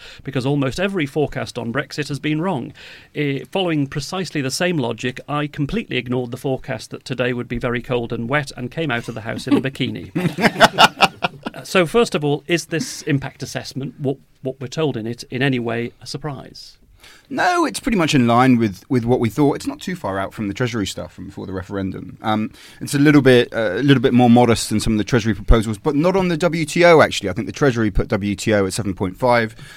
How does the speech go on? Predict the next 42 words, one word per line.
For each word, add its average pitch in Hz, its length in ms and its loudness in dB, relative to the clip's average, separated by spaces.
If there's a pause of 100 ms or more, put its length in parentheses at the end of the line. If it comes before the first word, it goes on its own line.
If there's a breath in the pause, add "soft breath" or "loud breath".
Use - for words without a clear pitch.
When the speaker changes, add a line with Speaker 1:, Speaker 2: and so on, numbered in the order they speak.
(140 loud breath)
Speaker 2:
It's - 100 -10
actually, 110 260 -2 (180)
it - 80 -12
seems 113 160 -2
to 110 60 -2
have 101 100 -4
risen 117 260 0
slightly, 104 460 -2
our 95 120 -6
evaluations 92 640 -6
of, 87 80 -12
of 92 240 -8
just - 200 -4
how 98 120 4
damaging 92 480 2
that 92 140 -4
would 92 160 -8
be. 87 300 -6 (360 loud breath)
So 156 140 0
this 160 140 0
seems 175 260 0
to - 80 -12
be 117 120 0
pretty, 120 260 0
pretty 131 320 0
much 107 360 0
par 98 240 -2
from 95 180 -6
the 92 60 -6
course 95 280 -6
for - 200 -14
us. - 240 -14 (100)
Um, 107 300 0 (380 loud breath)
the 139 180 6
only 196 180 6
surprising 135 640 2
thing 90 160 -8
about 92 240 -4
it, - 80 -6
really, 104 400 0
is 101 180 -6
that 120 240 -4